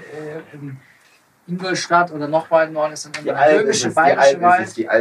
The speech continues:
Speaker 2: ist es.
Speaker 1: böhmisch-bayerische
Speaker 2: Auf jeden
Speaker 1: Wald. Bei
Speaker 2: Fall
Speaker 1: uns ist es mehr der Alpen.
Speaker 2: Die, die Alp, die Alp ist es, nur die Alp, die Schwäbische Alb.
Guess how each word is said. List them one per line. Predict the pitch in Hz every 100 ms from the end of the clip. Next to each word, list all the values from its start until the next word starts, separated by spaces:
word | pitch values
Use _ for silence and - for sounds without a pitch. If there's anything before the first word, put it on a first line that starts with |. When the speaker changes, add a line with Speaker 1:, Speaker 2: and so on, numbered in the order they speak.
| 151
Speaker 2:
ist |
es. | 170
Speaker 1:
böhmisch-bayerische | 165 - 160 185 139
Speaker 2:
Auf |
jeden | 160
Speaker 1:
Wald. | 175
Bei | 175
Speaker 2:
Fall | 180
Speaker 1:
uns | 202
ist | 175
es |
mehr | 160 143
der | 135 - _ _
Alpen. | - 170 175
Speaker 2:
Die, | 180 170
die | -
Alp, | 113 117 104 _ -
die | -
Alp | 101 98
ist | 90
es, | 95
nur | 113
die | 107
Alp, | 98 92
die | -
Schwäbische | - 113 110 101
Alb. | 104